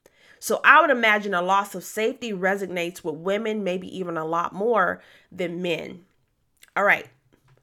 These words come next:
The third type of grief, but then they define this one as a loss of autonomy. This one is a loss of ability to manage one's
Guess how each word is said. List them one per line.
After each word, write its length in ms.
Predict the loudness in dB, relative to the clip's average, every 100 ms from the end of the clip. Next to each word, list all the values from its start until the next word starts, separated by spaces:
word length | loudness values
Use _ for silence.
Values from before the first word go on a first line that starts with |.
| -4
The 160 | -4
third 720 | -4 _ 0 2 2 0 -2 -8 -12 _ -20 -20 _ -18 -16
type 440 | -8 0 0 0 -4 -2
of 260 | -2 -4
grief, 720 | -8 -6 -4 -6 -10 -12 _ _ _ _ _ -10
but 100 | -4
then 140 | -2
they 120 | -2
define 480 | -4 -2 0 0 0
this 220 | -4 -4
one 140 | -8 -6
as 480 | -4 -2 -4 -8 -18 _ _ _ 0
a 140 | 0
loss 580 | 2 2 2 2 0 -6 -8
of 200 | -8 -4
autonomy. 1040 | -6 -6 -10 -14 -4 0 0 -2 -4 -6 -12 _ _ _ _ _ _ _ _ _ _ _ _
This 340 | -4 -2 -2 -2
one 160 | -2
is 400 | 0 0 -2 -6 _ _ _ 2
a 100 | 2
loss 420 | 6 6 6 0
of 100 | 0
ability 680 | 0 0 2 4 2 0 -6
to 180 | -8 -6
manage 500 | -4 -2 -4 -6 -6
one's 420 | -4 -4 -6